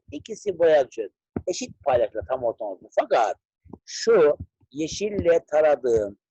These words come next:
yeşil ile taradığım bu ağırlık ise arkadaşlar,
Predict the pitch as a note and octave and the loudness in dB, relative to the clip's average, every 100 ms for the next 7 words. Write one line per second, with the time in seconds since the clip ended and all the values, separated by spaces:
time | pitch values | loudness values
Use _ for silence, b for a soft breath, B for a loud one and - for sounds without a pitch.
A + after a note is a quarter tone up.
0 | _ _ A#2+ B2+ F#3+ D3 C3+ B2+ - C3 | _ _ -8 -6 -6 -6 -6 -6 -4 0
1 | A#2+ A2 G#2 F#2+ F#2+ _ _ _ _ C3 | 0 0 -2 -4 -8 _ _ _ _ -4
2 | D3 A3+ A#3 - - _ B2 C#3 D3 D#3 | 2 6 6 2 -6 _ -2 2 4 4
3 | D#3+ F#3+ - C3 B2 A2 G#2+ G#2 G2+ G2 | 4 0 -2 -4 0 0 -2 -4 -4 -6
4 | G#2 G2 | -6 -6